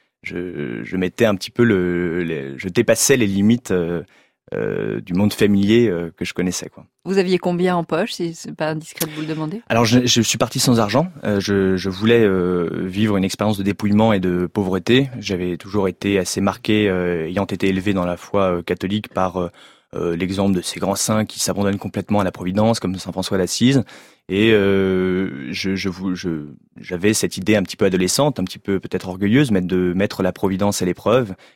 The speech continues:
Speaker 1: et de me dire, est-ce que je vais réussir à, à atteindre Jérusalem sans, sans argent ?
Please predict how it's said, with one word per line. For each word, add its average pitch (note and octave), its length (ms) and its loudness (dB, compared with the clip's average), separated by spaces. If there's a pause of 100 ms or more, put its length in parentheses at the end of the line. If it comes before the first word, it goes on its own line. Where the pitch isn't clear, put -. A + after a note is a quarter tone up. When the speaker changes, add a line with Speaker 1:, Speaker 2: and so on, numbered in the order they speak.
Speaker 1:
et E2+ 40 -14
de F2 100 -6
me F2 60 -4
dire, G2 180 0
est-ce F2 120 -4
que A2+ 120 -2
je G2 60 -2
vais F#2+ 60 2
réussir F#2 380 0
à, E2 140 -4 (440)
à - 120 -8
atteindre G2+ 260 0
Jérusalem F#2+ 440 2
sans, F#2+ 440 -2
sans G#2+ 280 -4
argent ? F2+ 280 -4